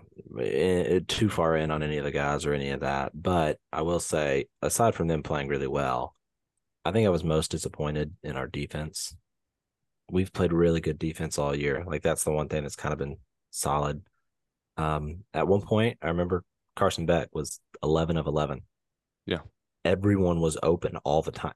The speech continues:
Speaker 1: Everyone he threw to was open. And, I mean, he was hitting them, but they were open. Like, wha-, dude, like, that's way too much. And then I kinda checked out. Uh, you know, I don't know how much worse than that it got, but,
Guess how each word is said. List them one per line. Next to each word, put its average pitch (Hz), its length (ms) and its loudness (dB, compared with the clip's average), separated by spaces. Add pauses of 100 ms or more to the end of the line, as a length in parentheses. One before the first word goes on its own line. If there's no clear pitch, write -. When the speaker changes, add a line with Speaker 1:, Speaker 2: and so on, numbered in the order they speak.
Speaker 1:
Everyone 110 500 6
he 92 200 -6
threw 98 300 2
to 87 140 0
was 73 160 -4
open. 82 220 0
And, 73 100 0
I 80 60 2
mean, 80 140 0
he 135 100 2
was 117 140 4
hitting 123 180 6
them, 71 200 -6 (520)
but - 100 -10
they 107 120 6
were 87 160 8
open. 87 360 6
Like, 60 200 -8 (420)
wha-, 80 500 2
dude, 80 500 -6 (260)
like, - 160 -10
that's 85 200 0
way 78 400 2
too - 120 -4
much. 73 220 -4
And 95 80 2
then 104 80 4
I 98 80 2
kinda 90 200 -2
checked 78 260 -2
out. 85 200 2
Uh, 76 260 -2
you 76 100 -6
know, 71 100 -4
I 73 120 -2
don't 76 140 -2
know 76 100 0
how 78 120 -6
much 71 200 -8
worse 71 280 -4
than 78 160 -6
that 76 220 -4
it 71 80 -4
got, 73 360 -2
but, - 240 -8